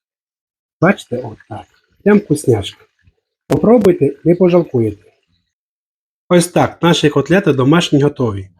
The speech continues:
Бачите, яка краса? Бачите, які вони золотисті? Це я зробив по маминому рецепту.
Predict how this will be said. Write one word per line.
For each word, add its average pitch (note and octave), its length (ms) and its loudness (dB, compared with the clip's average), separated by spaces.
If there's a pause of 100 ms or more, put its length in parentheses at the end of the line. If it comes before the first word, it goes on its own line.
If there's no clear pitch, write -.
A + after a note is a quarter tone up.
(440)
Бачите, D#3 440 -2
яка C#3 200 0
краса? A2+ 500 -4 (640)
Бачите, C#3+ 280 -2
які C#3+ 100 -2
вони C3 120 6
золотисті? B2 840 0 (420)
Це - 200 -2
я B2 100 2
зробив B2+ 340 2
по B2 100 -2
маминому A#2+ 400 2
рецепту. B2 720 -2